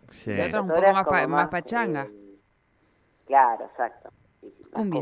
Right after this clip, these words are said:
Speaker 3: cu-, más cumbia, digamos, ¿no?
Speaker 2: Cumbia. Cumbia, nena.
Speaker 1: Claro,
Speaker 3: Exacto.
Speaker 1: claro, claro. Muy
Speaker 3: Pero
Speaker 1: bien,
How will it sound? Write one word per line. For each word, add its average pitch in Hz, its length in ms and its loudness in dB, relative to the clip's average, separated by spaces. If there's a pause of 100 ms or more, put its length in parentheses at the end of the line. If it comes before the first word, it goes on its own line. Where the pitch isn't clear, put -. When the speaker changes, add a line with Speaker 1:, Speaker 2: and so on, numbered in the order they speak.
Speaker 3:
cu-, - 60 -18
más 123 140 -8
cumbia, 127 380 -6
digamos, 104 360 -16
¿no? 101 80 -6
Speaker 2:
Cumbia. 143 320 -8 (1080)
Cumbia, 294 280 2
nena. 165 320 0 (200)
Speaker 1:
Claro, 113 280 0
Speaker 3:
Exacto. 131 100 0
Speaker 1:
claro, 90 260 -2
claro. 87 260 -4
Muy 117 160 -2
Speaker 3:
Pero - 100 6
Speaker 1:
bien, - 60 2